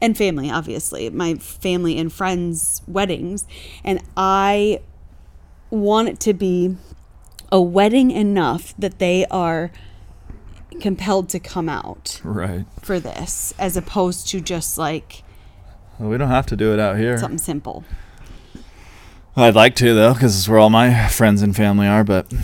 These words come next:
Speaker 2: it's not, not
Speaker 1: My
Speaker 2: necessarily.
Speaker 1: whole,
Speaker 2: Or, I mean, it's
Speaker 1: my
Speaker 2: like, I don't
Speaker 1: everybody
Speaker 2: even
Speaker 1: has to
Speaker 2: care if
Speaker 1: travel.
Speaker 2: you, if, I wouldn't even care what our daughter's last name is, realistically. I just, it's not, that's not,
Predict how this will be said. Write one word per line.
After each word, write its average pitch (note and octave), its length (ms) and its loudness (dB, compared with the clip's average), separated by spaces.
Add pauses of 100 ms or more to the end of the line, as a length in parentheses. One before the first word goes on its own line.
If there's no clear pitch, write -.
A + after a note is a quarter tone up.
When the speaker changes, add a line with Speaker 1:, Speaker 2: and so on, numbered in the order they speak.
(140)
Speaker 2:
it's - 160 -6
not, A2+ 240 -2
not A2 340 0
Speaker 1:
My - 140 2
Speaker 2:
necessarily. G#2 480 2
Speaker 1:
whole, G#2 120 -2
Speaker 2:
Or, - 140 -8
I A#2+ 80 4
mean, B2 160 6
it's A#2+ 120 4
Speaker 1:
my B2 80 8
Speaker 2:
like, B2 80 6
I C3 100 12
don't D#3 140 8
Speaker 1:
everybody C3 40 6
Speaker 2:
even A#2 140 6
Speaker 1:
has A2+ 100 2
to B2+ 60 4
Speaker 2:
care A#2+ 180 8
if A#2 60 6
Speaker 1:
travel. A#2+ 180 2
Speaker 2:
you, A#2+ 520 8
if, - 420 -2
I C3 180 8
wouldn't B2 320 6
even B2 240 2
care B2 480 4
what B2 180 2
our B2 120 6
daughter's B2+ 320 6
last B2+ 260 2
name C#3 260 2
is, - 420 -8
realistically. G2+ 760 0
I A2+ 120 2
just, A2+ 220 -4
it's G#2+ 260 -8
not, B2 200 2
that's - 300 2
not, B2+ 400 4